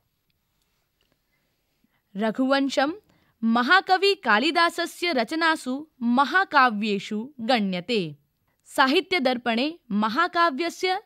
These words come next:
लक्षणम् इदं प्राप्यते। सर्गबन्धो महाकाव्यम्। एतस्मिन् देवः उदात्तगुणयुक्तः, उच्चकुलोत्पन्नः, क्षत्रियो वा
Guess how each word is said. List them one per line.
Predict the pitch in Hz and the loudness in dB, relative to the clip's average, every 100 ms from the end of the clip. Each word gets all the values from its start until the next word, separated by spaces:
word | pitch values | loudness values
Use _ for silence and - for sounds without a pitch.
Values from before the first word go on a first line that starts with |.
| - | -10
लक्षणम् | 208 214 277 - 359 359 370 - | -6 -4 -4 -2 -2 0 -2 -2
इदं | 240 254 262 | 0 0 0
प्राप्यते। | 233 190 - 196 220 185 156 _ _ _ | 0 0 -2 -6 -4 -4 -6 _ _ _
सर्गबन्धो | - - 226 202 185 190 208 247 254 294 330 392 - | -16 -6 -4 -4 -4 -4 -2 0 0 0 -2 -6 -6
महाकाव्यम्। | 208 214 202 208 202 185 170 156 240 180 160 _ _ _ _ _ | -2 -2 -2 -4 -2 -2 -4 -2 -4 -4 -6 _ _ _ _ _
एतस्मिन् | 240 196 185 170 202 214 302 _ _ - | -4 -4 -6 -10 -6 -4 -6 _ _ -12
देवः | 170 202 175 170 180 220 165 _ _ _ _ _ _ _ _ _ - | -4 -2 -2 -4 -4 -4 -6 _ _ _ _ _ _ _ _ _ -4
उदात्तगुणयुक्तः, | 247 202 185 262 320 - 339 240 247 240 220 233 _ 208 196 247 - _ _ _ _ _ - | -2 -2 0 2 2 0 -4 0 0 0 -2 -4 _ -6 -2 -2 -4 _ _ _ _ _ -6
उच्चकुलोत्पन्नः, | 381 - 381 370 262 240 240 _ 226 220 220 240 254 226 156 _ _ _ _ _ | -6 -4 -4 -2 0 0 -2 _ -6 -2 0 2 0 0 -4 _ _ _ _ _
क्षत्रियो | - 320 - 330 349 330 | -6 -6 -4 -2 -2 0
वा | 226 226 | 2 2